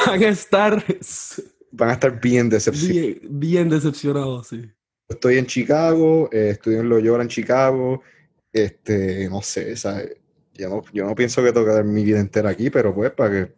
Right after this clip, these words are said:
Speaker 2: para que sepa, más o menos, yo estoy grabando en mi casa, en Chicago, este,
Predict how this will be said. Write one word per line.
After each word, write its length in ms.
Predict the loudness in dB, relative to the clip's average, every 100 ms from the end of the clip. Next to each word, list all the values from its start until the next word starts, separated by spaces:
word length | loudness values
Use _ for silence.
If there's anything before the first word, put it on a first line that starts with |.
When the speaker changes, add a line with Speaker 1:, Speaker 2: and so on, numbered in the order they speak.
| _
Speaker 2:
para 160 | -8 -6
que 80 | -2
sepa, 280 | 0 2 0
más 140 | -2
o 60 | 0
menos, 180 | 0
yo 60 | 0
estoy 180 | 0 0
grabando 580 | 0 0 2 2 2 -2 _ _ _ _
en 180 | -4 -2
mi 140 | 0
casa, 480 | 2 0 2 0 -2
en 120 | -2 -4
Chicago, 580 | 0 2 2 2 -2 -6 _ _ _ _ _
este, 800 | -8 -8 -4 -2 -2 -4 -6